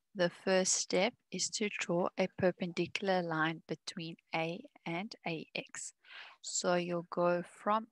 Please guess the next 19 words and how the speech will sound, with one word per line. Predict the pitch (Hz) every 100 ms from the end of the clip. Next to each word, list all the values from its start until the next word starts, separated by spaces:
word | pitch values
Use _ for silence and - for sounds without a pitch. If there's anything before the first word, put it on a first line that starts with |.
| _
A, | 180 175 175 226 - _ _ _ _ _
well, | 196 202 - _ -
you | 190 202
would | 196 -
take | 208 202 - - _ _ _ _ _ _ _ _ _ _ _ _ _ _ _ _ -
your | 196 175 170
protractor, | - 180 - 170 - 302 - _ _ _ _ - - - - _ _ -
you | 175 170
will | 170
measure | 170 170 170 175 170 160
ninety | 165 165 170 -
degrees | 196 - 160 208 262 -
to | - 214 - -
A | 170 185 262 -
using | 185 175 170 175 170 - _
X, | - 180 - - 180
Y | 160 156 151 151 -
as | 160 -
your | 160